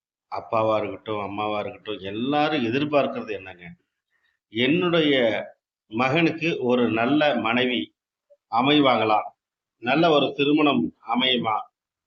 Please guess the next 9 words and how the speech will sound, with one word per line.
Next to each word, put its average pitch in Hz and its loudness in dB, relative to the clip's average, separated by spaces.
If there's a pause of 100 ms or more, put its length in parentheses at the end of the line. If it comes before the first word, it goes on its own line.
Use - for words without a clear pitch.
(300)
அவருடைய 156 2
வாழ்க்கை 143 2
நன்றாக 131 0
இருக்குமா? 110 -10 (260)
அப்படிங்கிற 113 -8
ஒரு 101 -8
கேள்வி 98 -16
இருக்குது, 87 -20 (540)
இல்லைங்களா? 98 -8